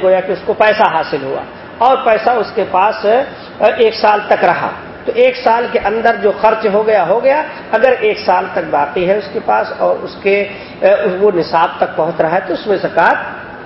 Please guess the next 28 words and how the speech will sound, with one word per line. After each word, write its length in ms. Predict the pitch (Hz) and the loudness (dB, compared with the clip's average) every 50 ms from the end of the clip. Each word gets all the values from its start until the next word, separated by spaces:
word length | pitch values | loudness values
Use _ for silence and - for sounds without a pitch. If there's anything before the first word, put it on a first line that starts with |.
| - - - - | -16 -18 -6 0
نکالیں 480 | 196 208 190 - 170 151 151 151 143 143 | 0 2 4 4 2 2 2 0 -2 -4
گے۔ 100 | 143 170 - - - - - - - | -6 -8 -8 -12 -16 -18 -18 -2 2
اب 160 | 214 247 254 254 254 247 | 2 4 6 6 4 4
سبزیوں 400 | - 240 220 214 233 254 254 247 | 2 -2 -2 0 2 2 2 4
میں 120 | 240 247 233 | 4 2 2
بھی 260 | 202 220 240 240 240 - - | 2 0 0 0 -4 -6 2
بہت 200 | - 180 202 - | 4 4 4 4
ساری 260 | - 240 220 220 226 220 - | 4 2 2 2 2 0 -2
سبزیاں 440 | 226 196 190 190 208 208 202 196 | -2 -2 -2 -2 0 2 2 2
ہیں، 100 | 196 202 | 2 0
لوگ 180 | 202 202 202 202 196 180 | 2 2 0 0 0 0
جو 100 | 185 180 | 0 2
ہے 140 | 185 190 190 190 - - - - - - | 2 2 2 0 -2 -8 -12 -14 -16 0
خربوزہ 440 | - 190 180 180 185 185 175 185 180 170 | 2 2 2 4 2 2 2 2 2 2
ہے، 120 | 170 175 170 170 | 2 0 -2 0
تربوز 400 | - 180 175 170 175 180 180 165 | 0 0 0 2 0 0 0 0
ہے 180 | 160 170 170 175 | 2 2 2 2
اور 180 | 180 180 180 175 | 2 2 2 0
لوکی 400 | 170 170 170 170 165 170 - 180 | 0 2 2 2 0 0 0 0
ہے 60 | 170 | 2
اور 120 | 175 175 170 175 - | 2 2 0 0 -2
کھیرے 260 | - 175 175 170 175 | -2 -2 2 2 4
وغیرہ 320 | 175 175 165 170 170 170 165 | 4 4 4 2 2 2 0
ہیں، 100 | 165 175 | 0 0
یہ 100 | 175 160 | -2 0
سب 120 | 165 175 170 | -2 -2 2
لوگ، 180 | 170 170 175 170 - - - - - - - | 4 4 4 2 0 -10 -14 -16 -18 -6 0
آ، 40 | - | 2